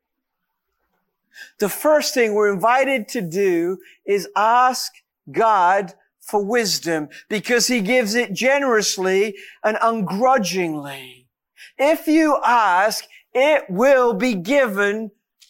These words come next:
to you. This week I was reading a story by a biologist whose name is Carl von Frisch. Sounds like a biologist.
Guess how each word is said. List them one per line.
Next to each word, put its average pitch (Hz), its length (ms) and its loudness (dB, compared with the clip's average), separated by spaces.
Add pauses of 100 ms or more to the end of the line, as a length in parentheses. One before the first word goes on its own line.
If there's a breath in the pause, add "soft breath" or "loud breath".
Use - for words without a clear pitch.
(120)
to 269 220 2
you. 170 680 0 (2750 soft breath)
This - 100 -12
week 220 180 -4
I 220 80 2
was 190 140 -2
reading 226 200 2
a 185 60 0
story 185 840 0 (720)
by 202 140 2
a 214 100 0
biologist 190 1300 0 (400 soft breath)
whose 202 340 -2
name 208 760 0
is 185 220 -2
Carl 233 640 0
von 214 340 0
Frisch. - 760 -4 (800)
Sounds 226 260 -2
like 190 200 0
a 156 120 0 (180)
biologist. 143 800 -2